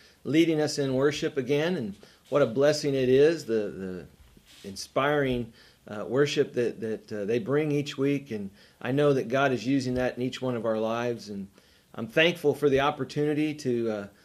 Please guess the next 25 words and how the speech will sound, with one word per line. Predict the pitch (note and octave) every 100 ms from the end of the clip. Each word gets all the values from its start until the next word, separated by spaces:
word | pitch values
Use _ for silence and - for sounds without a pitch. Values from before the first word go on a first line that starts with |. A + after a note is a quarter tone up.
| _ _
to | -
be | B2+
able | C3+ D3+ C3
to | B2+ A#2+ A2+ G#2+ -
preach | E3+ F#3 F#3+ -
and, | A#2 A2
and | A2 G#2
to | G#2
speak, | - - D#3+ E3 - - _ _ _
uh, | A2 A2+ A2
to | C3+
you | B2 D#3 D#3+
who | C#3+ C3+
are | A#2+
tuning | - D3 C#3+
in, | C3+ C#3 C#3 C3+
uh, | - A2+ G#2+
through | - B2
the | A2+ G#2+ G2 - _
N | C3 C3+
B | C3
C | - C3+ C3+ B2+ A#2 _ _ _
Temple | - D3 C#3+ C3+ B2 A#2+ _ _ _ _
YouTube | C3 C#3+ C#3+ A#2
channel. | - B2+ C3 D#3